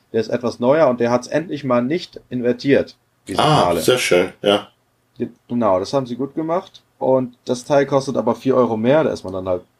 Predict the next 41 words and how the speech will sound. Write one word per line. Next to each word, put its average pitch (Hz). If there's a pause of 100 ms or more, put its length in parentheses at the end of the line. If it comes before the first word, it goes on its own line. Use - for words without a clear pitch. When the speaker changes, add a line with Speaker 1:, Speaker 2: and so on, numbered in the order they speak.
(200)
Speaker 1:
gut, 107 (400)
tut 120
auch 131
nicht 139
weh, 139
aber 101
Speaker 2:
Uh, 139
Speaker 1:
ich 135
Speaker 2:
vier 127
Euro. 120
Speaker 1:
hab 139
Telemet-, 120 (240)
Speaker 2:
<laughs> -
Speaker 1:
ich -
hab 117
Telemetrie 131
bis 131
jetzt 120
nie 135
benutzt 123
und 117
brauche 131
es -
beim 127
Racer 135
auch 139
nicht. 143 (540)
Also 107
habe 110
ich 110
mir 104
einfach 101
mal 98
drei 104
von 101
den 92
R 101
neun 95
Mini 131
erstmal 127
bestellt. 123